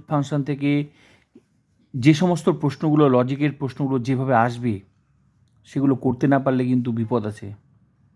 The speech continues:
ঠিক আছে? তো চলো, আমি শিখিয়ে দিচ্ছি কিভাবে তোমরা এই সমস্ত লজিকের প্রশ্নগুলো উত্তর করবে।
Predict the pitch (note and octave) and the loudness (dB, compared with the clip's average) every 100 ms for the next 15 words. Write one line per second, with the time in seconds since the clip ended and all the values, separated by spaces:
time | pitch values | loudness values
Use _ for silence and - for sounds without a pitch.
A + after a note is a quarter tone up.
0 | _ _ _ _ _ C3+ D#3 D3+ C#3+ A#2 | _ _ _ _ _ -2 -2 -2 -8 -2
1 | C#3 D3+ C#3+ C#3+ - B2 D#3 D3 D3 - | 4 4 4 0 -6 -2 0 0 -2 -8
2 | D#3 C#3 C3 C3+ C4 - _ - - _ | -8 -4 -2 0 -2 -4 _ -20 -20 _
3 | B2+ B2 A#2 C#3+ D3 F3 E3 E3+ B2 B2 | 0 0 2 -2 0 -2 0 2 2 0
4 | B2 B2 A#2 B2 A2+ C3+ A#2 A2+ A#2+ A2 | -6 -6 -8 -6 -4 -4 -6 -6 -10 -4
5 | A#2+ G#2 | -4 -4